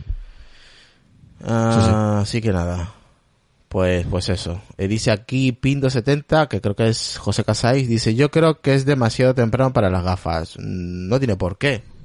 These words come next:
Speaker 1: Pueden, como han dicho por ahí, pueden presentarlo y venderlo en marzo o a mediados. No sería la primera vez que hacen eso. Oye, ¿qué os pa-, qué, qué os pareció, eh, el tema de al final que ha ganado Mark Gurman con este, vamos, literalmente se la ha sacado?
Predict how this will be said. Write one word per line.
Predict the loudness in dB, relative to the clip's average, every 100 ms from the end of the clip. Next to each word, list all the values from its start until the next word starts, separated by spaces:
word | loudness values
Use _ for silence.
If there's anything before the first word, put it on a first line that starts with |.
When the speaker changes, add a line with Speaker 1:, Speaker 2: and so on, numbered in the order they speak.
| 0
Speaker 1:
Pueden, | 2 2
como | -2 -4 0 2
han | 2
dicho | 2 0 0
por | 2
ahí, | 2
pueden | 4 2 2
presentarlo | -2 -2 0 0 4 2 2 _ _ _ _ -8
y | -4 0
venderlo | 2 4 4
en | 4
marzo | 2 0 -2
o | 0
a | -2
mediados. | 0 2 2 2 -2 -6
No | -6
sería | -2 0
la | 0
primera | 0 0
vez | -2
que | -6
hacen | -8 -6
eso. | -4 -6 -12 -20 _ -20 -20 0
Oye, | 2 4
¿qué | 4
os | 4
pa-, | 2
qué, | 4 6 6
qué | 4
os | 2 2
pareció, | 2 2 2 2 4 4 4 4 2 -4 -20 -20 -20 _ -2
eh, | 4 6 6 4
el | 2
tema | 0 2 4
de | 4 4
al | 2
final | 2 2 2 0 -2
que | 2 4
ha |
ganado | 4 4 4
Mark | 2 2
Gurman | 0 0 -4 -6
con | -2 0
este, | 0 0 0 2 0 0
vamos, | 2 2 2
literalmente | 0 2 2 4 4 2
se | 2
la | 2
ha |
sacado? | 2 0 -2